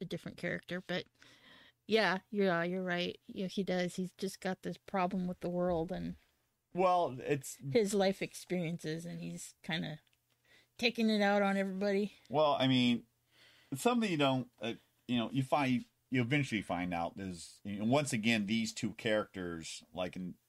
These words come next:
Speaker 2: in Welcome to the Jungle, uh, the two characters that inhabit, you know, Rock and Kevin Smith, Kevin Smith, Kevin Hart, <laughs> um, s-, uh, uh, Braveheart and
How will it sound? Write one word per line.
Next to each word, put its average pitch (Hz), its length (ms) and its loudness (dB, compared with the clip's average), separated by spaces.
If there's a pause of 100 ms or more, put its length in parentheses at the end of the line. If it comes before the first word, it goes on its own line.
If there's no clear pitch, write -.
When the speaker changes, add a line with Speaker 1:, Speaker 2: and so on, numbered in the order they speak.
Speaker 2:
in 85 260 -8
Welcome 95 300 -4
to 90 80 -6
the 78 60 -10
Jungle, 82 580 -6 (720)
uh, 82 360 0
the 85 140 -10
two 165 260 -4
characters 113 440 -2
that 95 160 -2
inhabit, 95 480 -2 (140)
you 98 100 -8
know, 82 200 -8 (1000)
Rock 101 440 0 (300)
and 82 420 -6
Kevin 87 280 -2
Smith, 95 440 -8 (320)
Kevin 69 240 -12
Smith, 76 340 -10 (500)
Kevin 107 280 -2 (100)
Hart, 107 360 -2 (500)
<laughs> - 500 -20
um, 90 420 0
s-, - 280 -4
uh, 92 360 2 (580)
uh, 76 320 -6 (220)
Braveheart 107 580 2
and 87 520 -4